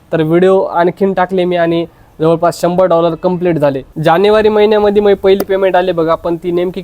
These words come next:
किती आली ते तुम्ही ऐकण्यासाठी थांबलेले आम्हाला माहिती आहे. पेमेंटचा आकडा डायरेक्ट आपल्याला इथं सांगता येत नाही, कारण YouTube-चे कायदे असतात, कानून असतात, आपल्याला हे इथं नियम असतात की ती डायरेक्ट पेमेंट आपल्याला YouTube-वर सांगता येत नाही.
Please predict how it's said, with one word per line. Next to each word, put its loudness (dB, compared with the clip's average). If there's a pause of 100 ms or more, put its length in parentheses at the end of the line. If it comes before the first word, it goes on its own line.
किती 0
आली 2
ते -2
तुम्ही 2
ऐकण्यासाठी -2
थांबलेले 0
आम्हाला 2
माहिती -2
आहे. -4 (100)
पेमेंटचा 2
आकडा 0
डायरेक्ट 2
आपल्याला 0
इथं -2
सांगता -2
येत 0
नाही, -2
कारण 0
YouTube-चे 0
कायदे 0
असतात, 0 (100)
कानून 0
असतात, 0
आपल्याला -2
हे -2
इथं -2
नियम 2
असतात -4 (100)
की -4
ती -4
डायरेक्ट 0
पेमेंट 0
आपल्याला 0
YouTube-वर -2
सांगता -6
येत -4
नाही. -4